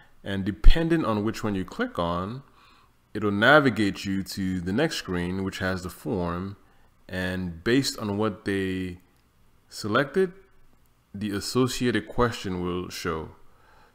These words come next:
So I'm gonna be using the Boolean to hide this. So first and foremost, let's expand this canvas here. So I'm gonna come up here to File, um, Setting, Display,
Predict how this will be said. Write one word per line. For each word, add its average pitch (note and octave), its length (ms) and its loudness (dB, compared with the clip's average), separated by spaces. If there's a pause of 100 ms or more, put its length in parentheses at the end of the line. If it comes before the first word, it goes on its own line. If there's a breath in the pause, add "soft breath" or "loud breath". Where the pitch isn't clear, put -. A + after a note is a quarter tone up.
(140)
So F2+ 520 -4
I'm G#2 180 -2
gonna G#2 140 -2
be F#2+ 140 -4
using F#2+ 320 -4
the E2+ 80 -6
Boolean F2 420 -6
to E2+ 120 -8
hide E2+ 260 -6
this. - 120 -12
So F#2 420 -4 (400 loud breath)
first G3+ 440 4
and D#3+ 120 2
foremost, D#3 640 2
let's C#3+ 460 0
expand A#2 920 0
this A2 180 -4
canvas G2+ 600 -4
here. G2 340 -6
So - 180 -6
I'm A2+ 80 -4
gonna G2 160 -2
come G2+ 240 -6
up F#2+ 140 -6
here G2 100 -4
to F2 100 -6
File, D3 720 -4 (920 soft breath)
um, F2+ 420 -6
Setting, C#3+ 840 -4 (1080)
Display, A2 960 -2